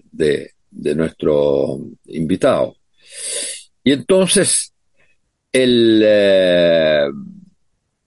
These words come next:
lo que vuelve a reinar sería, por un lado, el malestar, y por otro lado, las respuestas parciales que dé el sistema político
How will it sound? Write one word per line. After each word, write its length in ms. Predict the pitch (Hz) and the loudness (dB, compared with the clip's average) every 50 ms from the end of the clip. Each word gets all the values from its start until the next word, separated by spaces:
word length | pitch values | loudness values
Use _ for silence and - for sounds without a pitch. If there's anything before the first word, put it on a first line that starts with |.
| _ _ _ _ _ _ _ _ _ _ _ _ _ _ _ _ _ _ _ _ _ _ _ _ _ _ _ _ _ _ - | _ _ _ _ _ _ _ _ _ _ _ _ _ _ _ _ _ _ _ _ _ _ _ _ _ _ _ _ _ _ -4
lo 200 | 110 113 120 113 | 0 0 0 2
que 80 | - | 2
vuelve 360 | 127 120 135 151 151 147 143 135 | 2 2 2 2 2 2 2 2
a 20 | |
reinar 640 | - 123 123 120 117 117 131 151 151 117 98 85 82 - _ _ _ _ _ _ _ _ _ _ _ _ _ _ _ _ _ _ | 2 2 0 0 0 0 0 0 0 0 -2 -4 -6 -12 _ _ _ _ _ _ _ _ _ _ _ _ _ _ _ _ _ _
sería, 580 | - - 123 110 98 107 98 92 82 73 - _ _ _ _ _ _ _ | -6 -2 -2 0 2 2 0 0 0 -2 -6 _ _ _ _ _ _ _
por 160 | - 104 117 | -2 0 0
un 100 | 143 151 | 2 2
lado, 200 | 143 127 120 113 | 2 2 2 2
el 200 | 104 95 - - _ _ _ | 0 0 -4 -8 _ _ _
malestar, 680 | 73 87 90 85 82 80 - - - 110 - - - _ _ _ _ _ _ _ _ _ _ _ _ _ _ _ _ _ _ _ | -6 -4 -2 -2 -2 -4 -6 -4 -4 -4 -4 -6 -10 _ _ _ _ _ _ _ _ _ _ _ _ _ _ _ _ _ _ _
y 80 | - 285 | -4 -2
por 180 | - 294 302 311 | 0 0 0 2
otro 160 | 302 277 262 | 2 2 2
lado, 260 | 254 247 233 233 233 | 2 2 2 2 2
las 120 | 226 220 | 2 2
respuestas 480 | 202 196 - - - 185 - - 240 - | 0 -2 -2 -2 -2 -2 -2 -2 -4 -2
parciales 560 | - 190 180 - - 190 170 170 170 180 170 | -2 -2 -4 -2 0 0 0 2 0 -2 -2
que 120 | - 185 165 | -2 0 0
dé 140 | 156 156 | 2 2
el 120 | 156 156 143 | 0 0 -2
sistema 420 | - 151 - _ 151 135 139 151 | -4 -8 -4 _ -2 0 0 0
político 720 | 131 165 160 160 156 139 - - 139 - - 135 - - | 0 2 2 2 2 0 0 -2 0 0 0 -2 -2 -6